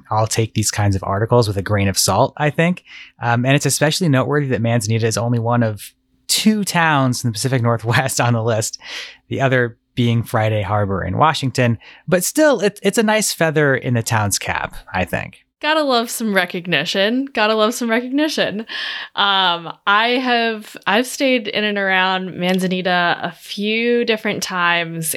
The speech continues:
Speaker 2: and it's, it's been lovely every, every single time. And Jamie, I know you love the coast.
Speaker 1: Mm-hmm.
Speaker 2: What, what's your take on Manzanita?
Speaker 1: Yeah, I mean, I, I don't usually stay in Manzanita. I usually stay in Cannon Beach because what I like is, like, the, the nice walking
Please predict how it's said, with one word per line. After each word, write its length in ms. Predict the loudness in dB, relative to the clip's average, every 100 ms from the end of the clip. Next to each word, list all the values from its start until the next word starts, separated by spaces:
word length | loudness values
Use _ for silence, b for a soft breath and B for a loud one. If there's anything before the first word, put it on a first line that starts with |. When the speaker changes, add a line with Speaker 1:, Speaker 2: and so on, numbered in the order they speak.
| -4
Speaker 2:
and 680 | 0 2 0 -2 -12 -16 -6
it's, 320 | -2 -2 -2 -4
it's 140 | -4 -2
been 160 | 0
lovely 520 | 0 0 0 -2 -2 -8 _ -2
every, 680 | 0 0 0 0 0 -2 -2
every 320 | -2 0 0 0
single 280 | 0 0
time. 560 | -2 0 -2 -2 -8 -12 -2
And 380 | -2 -2 -4 -2
Jamie, 220 | 0 0
I 100 | -2
know 480 | 0 0 0 -2 -8 _ -10
you 300 | -2 0 0
love 380 | 0 0 0 -4
the 80 |
coast. 600 | -6 -2 0 0 0 -2
Speaker 1:
Mm-hmm. 340 | -2 0 2 2
Speaker 2:
What, 140 | -2 -6
what's 240 | -4 -2 0
your 140 | 0
take 260 | 0 0 0
on 100 | -2
Manzanita? 680 | -2 -2 -4 -4 -6 -10 _ -6
Speaker 1:
Yeah, 220 | 0 2
I 80 | 2
mean, 140 | 0 0
I, 200 | -2 -4 -2
I 100 | 0
don't 240 | 0 0
usually 480 | 0 0 0 0 0
stay 420 | -2 0 0 0
in 200 | 0 0
Manzanita. 480 | 0 0 0 0 0
I 160 | 0
usually 220 | 0 0 0
stay 360 | 0 0 0
in 140 | -2 -2
Cannon 320 | -2 0 0
Beach 300 | -2 -4 -4
because 200 | -4 -2
what 100 | 0
I 60 |
like 220 | 2 0 -2
is, 100 | -2
like, 200 | -2 -2
the, 180 | -4 -4
the 120 | -4
nice 360 | 0 0 0
walking 640 | -2 -2 0 0 0 0